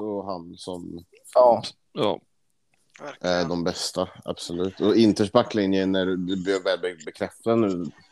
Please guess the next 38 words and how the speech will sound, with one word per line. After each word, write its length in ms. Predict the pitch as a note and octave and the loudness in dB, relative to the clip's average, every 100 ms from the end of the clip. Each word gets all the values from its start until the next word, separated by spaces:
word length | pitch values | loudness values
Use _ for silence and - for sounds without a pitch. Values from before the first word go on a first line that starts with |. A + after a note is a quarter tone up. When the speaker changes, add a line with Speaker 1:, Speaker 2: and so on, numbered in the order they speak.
| _ - | _ 0
Speaker 1:
för 60 | |
mig 260 | G2+ A#2 C3 | 4 6 4
så 160 | - | 2
höjdes 440 | A#2 A2+ F2+ F#2 F#2 | 0 0 -2 -6 -8
ju 80 | F2+ | -8
de 200 | F#2 F#2 | -6 -6
här 120 | F2 | -10
tre 380 | - F#2 D#2 E2+ | -8 -8 -6 -8
ganska 360 | E2+ E2 E2+ | -8 -8 -6
mycket. 360 | F2 F#2 - G#2 | -6 -6 -2 0
För 80 | F2+ | 0
nu 280 | F#2+ A2 | 2 2
sista 400 | G#2 A2+ - B2 | 2 -2 2 2
tiden, 400 | B2 A2+ F#2 F2 E2+ - _ _ _ - | 6 4 4 -2 -6 -18 _ _ _ 0
när 120 | G2 | 2
de 100 | F#2+ | 4
har 60 | |
nästan 340 | F#2+ F#2 F#2+ F2 | 2 2 0 0
så 80 | F2 | 0
här 60 | |
sprungit 500 | E2 - G2 F#2 - | -2 0 0 0 0
igenom 380 | G2+ F2 F2+ A#2+ | 2 2 2 4
matcher, 260 | B2+ - F#2 | 4 0 -6
så 100 | G2+ | -2
har 60 | |
jag 60 | F#2+ | 0
ändå 180 | F2+ F2 | -2 -4
velat 280 | E2+ E2+ - | -4 -6 -6
se 300 | G#2+ A#2 A#2 - _ _ - _ - | -2 0 0 -6 _ _ -20 _ -8
lite 220 | G#3 G2 | -4 -2
grann. 180 | F2 E2 | -2 -2
Och 320 | F#2+ E2 F#2 | -2 -2 -2
De 160 | F#2 | 0
Vir 340 | G#2 A2+ B2 A#2 | 2 4 6 6
och 80 | A2+ | 2
Skriniar, 360 | - G#2 G2+ | -2 -2 -2
de 140 | G#2+ A2+ | -2 -2
är... 520 | A2 G2 F#2+ F#2 | -2 -2 -4 -6